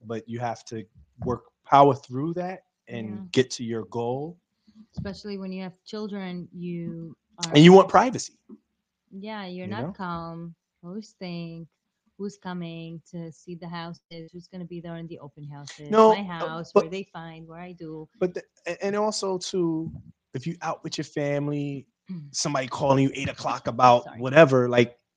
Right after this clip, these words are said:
Speaker 1: like, and then they don't understand that you're with your family and now is not real estate time. I find that boundary very, it's like a thin line, 'cause some nights
Speaker 2: You're
Speaker 1: I
Speaker 2: like
Speaker 1: will.
Speaker 2: that, though.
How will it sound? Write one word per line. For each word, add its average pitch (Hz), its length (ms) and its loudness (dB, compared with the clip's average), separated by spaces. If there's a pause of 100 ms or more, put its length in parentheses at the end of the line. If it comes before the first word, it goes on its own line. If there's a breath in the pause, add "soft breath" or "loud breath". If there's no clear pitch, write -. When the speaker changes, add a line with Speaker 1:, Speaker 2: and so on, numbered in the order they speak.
(200)
Speaker 1:
like, 123 220 -6 (300)
and 135 100 -4
then 139 100 10
they 143 120 12
don't 151 180 10
understand 135 880 6
that 123 240 -6
you're 120 420 -4
with 139 260 -4
your 123 100 -6
family 131 560 -6
and 110 120 -8
now 123 220 -6
is 117 100 -6
not 110 160 -10
real 120 140 -6
estate 110 300 -12
time. 90 260 -16 (520)
I 127 60 4
find 143 340 4
that 123 180 -2
boundary 117 600 -8
very, 117 500 -6 (360)
it's 110 100 -12
like 127 140 -6
a 110 60 -14
thin 127 320 -6
line, 120 260 -8
'cause - 200 -10
some 196 200 6
nights 247 240 0
Speaker 2:
You're 202 80 10
Speaker 1:
I 202 40 12
Speaker 2:
like 226 100 8
Speaker 1:
will. 247 120 8
Speaker 2:
that, 180 180 -4
though. 160 220 -16